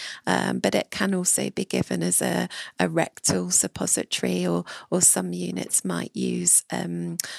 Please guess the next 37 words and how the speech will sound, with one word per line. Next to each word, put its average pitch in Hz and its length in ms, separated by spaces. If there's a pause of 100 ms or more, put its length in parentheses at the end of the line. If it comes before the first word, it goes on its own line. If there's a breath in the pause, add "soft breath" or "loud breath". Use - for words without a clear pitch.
(140 loud breath)
uh, - 300
injections, 180 800
and 175 100
again 175 440
they'll 170 340 (240 loud breath)
explain - 500
to - 160
you - 80
exactly - 520
what - 180
they're - 140
going - 260
to - 160
use. 180 380 (360 loud breath)
Um, - 380
and 190 200
the 196 80
reason 185 520
that - 160
we - 120
give - 320
you, 180 360 (300 loud breath)
um, - 560 (140)
that - 260 (200)
progesterone 185 640
support 185 680
is, 185 240 (260 loud breath)
is - 220
to 175 160
really 185 280
nourish 185 580
the 180 120
lining 180 420
of - 140
the 185 140
womb. 175 420 (420 loud breath)
If, - 380